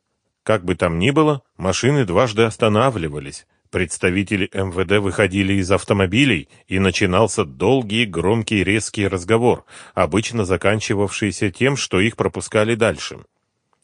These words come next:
В одном месте их предупредили, что впереди дороги полностью разбиты и машины могут не пройти. Так и получилось. Тяжелая "Волга" застряла, и им пришлось буквально на руках вытаскивать ее из грязи.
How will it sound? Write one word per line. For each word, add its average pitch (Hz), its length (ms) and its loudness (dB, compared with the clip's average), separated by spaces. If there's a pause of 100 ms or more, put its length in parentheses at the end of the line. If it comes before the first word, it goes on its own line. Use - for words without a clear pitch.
(140)
В 76 140 -6
одном 101 260 2
месте 120 540 -2
их 110 180 -4
предупредили, 113 640 -2
что - 240 -4
впереди 87 640 -2 (260)
дороги 92 520 0
полностью 101 600 -2
разбиты 87 540 -4
и 85 160 -10
машины 104 440 -2
могут 101 360 -2
не 101 100 -2
пройти. 117 480 -2 (460)
Так 135 200 0
и 139 40 2
получилось. 123 800 -6 (520)
Тяжелая 95 560 2
"Волга" 95 360 2
застряла, 104 580 0
и 87 260 -6
им 113 140 0
пришлось 101 560 -2
буквально 101 640 0
на 98 140 0
руках 120 380 0
вытаскивать 98 720 -2
ее 95 280 0
из 87 180 -6
грязи. 101 520 0